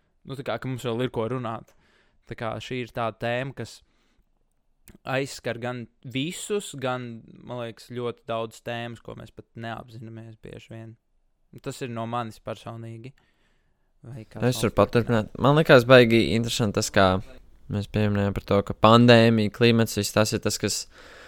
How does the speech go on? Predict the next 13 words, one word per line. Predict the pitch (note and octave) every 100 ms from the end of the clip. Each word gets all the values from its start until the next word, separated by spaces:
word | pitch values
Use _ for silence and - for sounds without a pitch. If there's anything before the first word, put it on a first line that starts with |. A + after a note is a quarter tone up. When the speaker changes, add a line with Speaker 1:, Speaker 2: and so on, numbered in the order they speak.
| - - -
Speaker 2:
parāda | A#2+ G#2+ G#2 G2+ G2+
to | G2+ G2 G2 -
nevienlīdzību, | - A2+ A2+ A#2 A#2 A2+ A2 G#2+ -
kas | G2+ C3+
ir | B2
mums | A#2+ A#2+
šobrīd, | - B2+ A#2 A#2 A#2 G#2+ - - - - - - -
un | F#2+ G2 G2 G2 F#2+
kā | G#2
tas | F#2+ A2
vispār | G2+ G2 F#2+
vēl, | F#2+ F#2+ F#2+
uh, | F#2